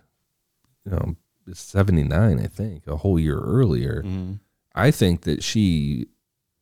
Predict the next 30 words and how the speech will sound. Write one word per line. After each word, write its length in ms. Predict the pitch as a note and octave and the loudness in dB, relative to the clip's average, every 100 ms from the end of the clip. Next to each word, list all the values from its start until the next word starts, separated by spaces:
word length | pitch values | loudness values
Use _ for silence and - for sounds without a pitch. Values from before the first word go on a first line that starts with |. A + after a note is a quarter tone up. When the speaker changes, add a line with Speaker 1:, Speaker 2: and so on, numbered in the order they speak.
| - | -10
Speaker 1:
has 220 | F2+ E2 | -4 0
something 300 | - C3 F#2 D2+ | 4 4 4 2
to 60 | |
do 140 | C2+ B1 | 0 -2
with 160 | C2 | -2
this 200 | - D2 | -4 -4
information. 500 | C#2 C#2 D2 D2 D#2 | -4 -6 -4 -4 0
I 80 | F#2+ | 2
did, 220 | A#2 E2 - | 2 0 0
I 100 | G2+ | 2
don't 220 | A2+ - | 4 2
think 220 | - D2 C#2 | 0 -4 -4
that 120 | - | -6
she's 240 | - D2 | -2 -2
an 100 | C#2+ | -2
actual 840 | D2 D2 - D#2 C#2+ C#2 D2 D#2 _ - | -4 -6 -6 -4 -4 -2 -4 -8 _ -12
abductee 680 | D#2 D2+ D2 - D#2+ D2+ D2 | -6 -4 -4 -6 -2 0 2
or 100 | C#2+ | 0
anything 380 | D2 - C#2+ | 0 -4 -10
like 160 | C#2+ - | -12 -4
that. 340 | D#2 D#2 - _ _ _ _ | 0 0 0 _ _ _ _
So 420 | - G#2 F#2 F2 - _ _ _ | 0 2 2 0 -6 _ _ _
somehow 480 | - - C#3+ G#2 F2 | 0 2 4 4 2
they 180 | F2+ F2+ | 2 2
already 260 | E2+ D#2+ | 2 0
had 220 | D#2 D#2+ | -2 -2
Paul 180 | - E2 | -2 0
on 100 | D2+ | 0
their 100 | C#2+ | -2
radar. 640 | C#2 C#2 C#2 A#1 C2 D#2 | -2 -2 -2 -4 -6 -8